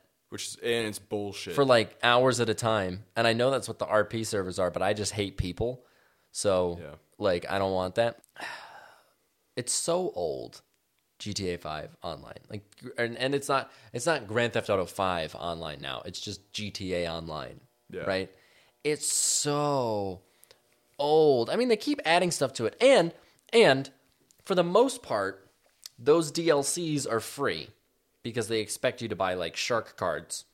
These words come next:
Speaker 2: to, you know, pay for everything. Which, I'm not gonna lie, I've bought a couple in my time. You know, once you get started, you can actually make enough money in that game to, like, do stuff. But now it's impossible, right?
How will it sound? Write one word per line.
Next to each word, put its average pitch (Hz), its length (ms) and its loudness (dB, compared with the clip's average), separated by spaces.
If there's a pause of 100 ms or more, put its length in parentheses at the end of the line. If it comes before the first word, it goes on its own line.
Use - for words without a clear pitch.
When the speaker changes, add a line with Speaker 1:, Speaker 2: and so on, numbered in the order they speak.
(120)
Speaker 2:
to, 87 360 -4 (100)
you 98 100 -10
know, 80 280 -10
pay 139 220 -6
for 92 180 -8
everything. - 480 -14 (220)
Which, 214 340 0 (240)
I'm 226 80 -6
not 240 100 2
gonna 220 120 2
lie, 120 240 2 (300)
I've 175 220 2
bought 151 160 4
a 151 60 0
couple 117 320 -2
in 104 80 -2
my 113 120 -2
time. 87 440 -10
You 196 100 -6
know, 170 60 -4
once 226 240 0
you 220 80 -4
get 170 160 -2
started, 143 420 2
you 135 80 -6
can 113 160 -10
actually 87 360 -6
make 87 280 -8
enough 90 300 -8
money 87 280 -8
in 87 120 -8
that 85 200 -8
game 87 320 -8
to, 87 100 -14
like, 82 200 -14
do 87 140 -12
stuff. - 300 -4
But 110 180 -4
now 156 260 0
it's - 200 -4
impossible, 90 800 -8 (140)
right? 101 280 0